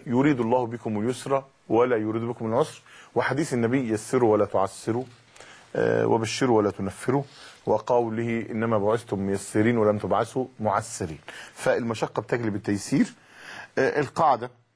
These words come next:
الرابعة: "لا ضرر ولا ضرار"، اللي قلت لكم متاخدة من حديث لا ضرر ولا ضرار. آه، القاعدة ال-، ال-، الخامسة: "العادة محكمة"، وهم بينسبوا قول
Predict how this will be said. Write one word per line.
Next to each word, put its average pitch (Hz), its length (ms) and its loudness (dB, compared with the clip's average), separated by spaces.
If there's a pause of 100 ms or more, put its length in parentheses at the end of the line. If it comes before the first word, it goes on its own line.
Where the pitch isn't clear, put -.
(340)
الرابعة: 131 500 2 (280)
"لا 120 260 4
ضرر 127 480 2 (280)
ولا 110 200 4
ضرار"، 110 280 4
اللي 107 160 -8
قلت 101 140 -2
لكم 120 180 -6
متاخدة 113 260 -2
من 101 100 -2
حديث 117 380 -2
لا 101 60 4
ضرر 107 160 4
ولا 95 180 4
ضرار. 120 240 2 (800)
آه، 135 200 2
القاعدة 135 440 0 (720)
ال-، 110 280 0
ال-، 101 560 2
الخامسة: 139 540 -2 (180)
"العادة 117 360 2
محكمة"، 110 580 -6 (600)
وهم 120 260 2
بينسبوا 117 560 0
قول 110 440 0